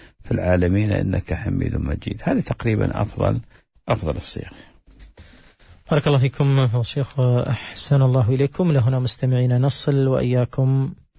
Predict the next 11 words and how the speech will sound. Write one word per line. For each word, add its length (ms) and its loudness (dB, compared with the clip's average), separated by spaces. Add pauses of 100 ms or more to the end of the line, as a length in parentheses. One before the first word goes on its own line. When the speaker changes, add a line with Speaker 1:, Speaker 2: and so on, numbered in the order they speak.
(560)
Speaker 2:
إلى 140 4
نهاية 200 2
حلقة 360 -2 (320)
اليوم. 400 2
نشكر 460 -4
في 180 -4
نهاية 220 0
هذا 140 2
اللقاء 280 0
فضيلة 380 0 (160)
الشيخ 540 0